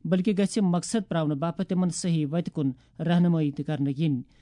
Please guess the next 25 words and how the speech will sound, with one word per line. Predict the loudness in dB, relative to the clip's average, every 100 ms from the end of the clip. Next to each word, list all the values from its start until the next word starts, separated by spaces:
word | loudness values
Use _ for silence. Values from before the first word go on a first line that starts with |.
| -20 -14
چیف | 0 0 2
سیکرٹریَن | -2 0 0 2 2
دِیُت | 2 0
اتھ | 0
موقعس | 0 0 -2 -6
پٮ۪ٹھ | -4
ہدایت | 0 2 2
زِ | 2
ضلعہٕ | 0 0 0
انتظامیہ | -2 -2 2 2 2
بناون | 2 0 2 4 4 2 -6 _
لوٗکن | 0 0 4
ہٕنٛز | 4 4
شمولیت | 2 -2 0 2 0 -2
یقینی | 0 2 2
تہٕ | 0
روزن | 0 2 2 0 -4 _
زمینی | -4 2 4 2
سوٚتھ | 0 -6 -4 -4
چٮ۪ن | 0 0 0 -6
سرگرمیَن | -6 -2 0 2 4 4 2
منٛز | 0 -2
فعال | -2 0 0
پٲٹھۍ | -2 -6 -8
شٲمِل۔ | -4 -2 -2